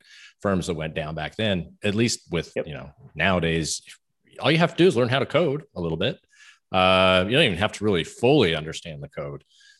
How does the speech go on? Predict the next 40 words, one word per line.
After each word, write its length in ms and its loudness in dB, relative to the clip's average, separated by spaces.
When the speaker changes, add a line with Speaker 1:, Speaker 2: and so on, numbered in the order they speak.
Speaker 1:
Uh, 480 -2
a 60 -2
lot 260 4
of 80 0
it 80 0
is, 300 -6
is 240 -6
just 280 -8
really 540 -4
laid 340 -4
out, 340 -2
and 100 -8
you 60 -10
just 240 -10
need 120 -8
to 60 -8
start 280 -2
writing 340 -6
it 60 -8
down, 320 -2
and 100 -2
you 80 -4
can 160 -8
figure 280 -6
out 180 -10
those 180 -12
sort 160 -10
of 80 -14
things. 340 -14
But 140 -14
that's, 340 -12
it's, 380 -8
the 120 -4
transparency 720 0
of 100 -10
that 160 -10
is, 280 -16
is 180 -14
truly, 500 -14
uh, 220 -14